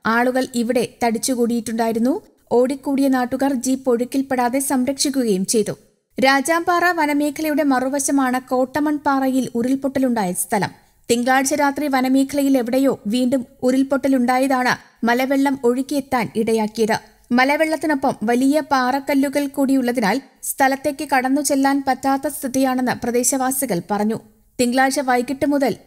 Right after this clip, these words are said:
ഈ പ്രദേശത്ത് മഴ ശക്തമായിരുന്നു. ഉരുൾപൊട്ടലുണ്ടായതായി കരുതുന്ന കോട്ടമൺ പാറ പ്രദേശം ജനങ്ങൾ തിങ്ങിപ്പാർക്കുന്ന സ്ഥലവും കാർഷിക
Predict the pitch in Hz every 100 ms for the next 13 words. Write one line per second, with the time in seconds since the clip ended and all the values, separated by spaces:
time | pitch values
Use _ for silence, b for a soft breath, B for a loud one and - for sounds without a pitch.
0 | 233 262 254 254 262 269 254 254 233 240
1 | 202 - 226 - 240 226 233 233 302 415
2 | - 262 285 277 277 285 269 254 254 262
3 | 254 254 254 240 247 254 285 269 254 254
4 | 277 277 269 269 254 254 254 240 254 254
5 | - - - 220 247 262 285 277 269 254
6 | 277 277 294 277 277 269 - 262 254 302
7 | - 262 247 254 285